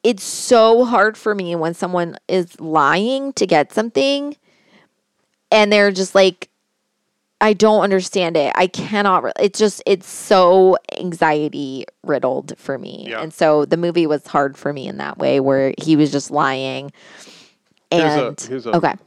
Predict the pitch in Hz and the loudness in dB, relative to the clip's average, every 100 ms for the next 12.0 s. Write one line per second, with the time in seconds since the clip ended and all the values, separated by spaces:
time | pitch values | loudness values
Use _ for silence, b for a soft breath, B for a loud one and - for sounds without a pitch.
0 | _ _ _ _ - 113 107 107 107 - | _ _ _ _ -12 -8 -6 -4 -6 -10
1 | 110 - 117 143 _ 330 320 - - 339 | -16 -12 -10 -12 _ 0 4 4 4 4
2 | - 339 151 160 147 156 175 196 185 - | 4 4 6 4 4 4 6 6 4 2
3 | 165 156 143 143 131 117 131 127 113 139 | 2 4 4 4 2 2 0 0 -4 -6
4 | 131 117 104 117 110 104 107 - - 117 | -6 -6 -2 0 0 0 -2 -2 -6 -6
5 | - 98 127 - 101 - _ B B B | -6 -8 -8 -8 -14 -18 _ B B B
6 | B B B B B B - - - - | B B B B B B -20 -20 -20 -20
7 | _ _ _ _ _ _ - 240 247 233 | _ _ _ _ _ _ 0 4 4 2
8 | - 214 294 339 302 262 - 240 233 220 | -6 0 0 4 4 2 2 -2 -2 -4
9 | 233 220 208 214 202 196 196 180 175 - | -4 -2 -2 -2 -2 -4 -2 2 2 2
10 | 185 180 160 - 170 180 170 165 - - | -2 2 2 2 4 6 6 2 -6 -16
11 | - 175 175 196 208 214 214 214 214 | -10 -6 0 2 2 4 4 6 4